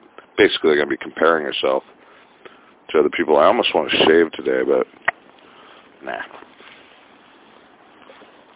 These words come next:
I'm fucking wearing these, uh, sweatpants, which are kinda totally ripped up, and they're like a sorority girl's sweatpants.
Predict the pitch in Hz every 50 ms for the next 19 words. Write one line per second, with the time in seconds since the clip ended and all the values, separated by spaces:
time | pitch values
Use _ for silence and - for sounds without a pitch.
0 | _ - - - - - _ _ - - - - 539 _ _ _ - - - -
1 | - - - - _ _ _ _ _ _ _ _ _ _ _ - _ _ _ _
2 | - 370 - - - - - - - 80 76 82 87 87 85 87 82 80 73 73
3 | - - 69 67 69 67 67 - - - - - 85 92 - - - 64 62 62
4 | - - - - - - _ _ _ _ _ _ _ _ _ _ _ _ _ _
5 | - - _ _ _ _ _ _ _ _ _ _ _ _ _ _ - - 53 -
6 | - - - - - - - - _ - - _ - - - - - _ _ -
7 | _ _ _ _ - _ - - _ _ _ _ _ 85 78 - - - 80 76
8 | - - - 87 80 71 65 - - 87 78 76 71 67 67 78 80 78 - -
9 | 85 82 78 - - 67 69 69 71 71 69 - - - - - 73 71 76 78
10 | 78 73 69 65 69 71 69 69 - - - - 71 67 - 76 73 73 71 64